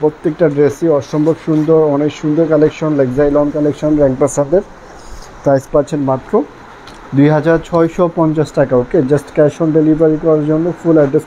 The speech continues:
মোবাইল নাম্বার ইনবক্স করে ফেলবেন, ক্যাশ on delivery পেয়ে যাবেন, ওকে? নেক্সট ওয়ান হলো ডিজাইন নাম্বার ইলেভেন, এটা হলো ক্রিম ইয়েলো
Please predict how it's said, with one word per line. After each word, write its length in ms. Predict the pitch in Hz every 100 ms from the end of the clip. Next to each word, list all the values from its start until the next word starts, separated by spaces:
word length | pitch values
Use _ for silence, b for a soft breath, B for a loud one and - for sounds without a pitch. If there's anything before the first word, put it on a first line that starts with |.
| 147
মোবাইল 200 | 143 135
নাম্বার 200 | 143 143 139
ইনবক্স 240 | 131 131 127
করে 120 | 143 127
ফেলবেন, 240 | 127 110 98 - - - - - - - - - - 160 190
ক্যাশ 180 | 139 135
on 60 | 151
delivery 300 | 147 147 147 139
পেয়ে 140 | 139
যাবেন, 160 | 123 113
ওকে? 180 | 131 185
নেক্সট 280 | 143 135 -
ওয়ান 120 | 165 156
হলো 120 | 156 151
ডিজাইন 220 | 147 143 143
নাম্বার 180 | 143 143
ইলেভেন, 400 | 127 127 139 240 - - - - - - - - - - - -
এটা 120 | 151 135
হলো 220 | 135 156 - - - -
ক্রিম 260 | 175 180 180 165
ইয়েলো 220 | 156 147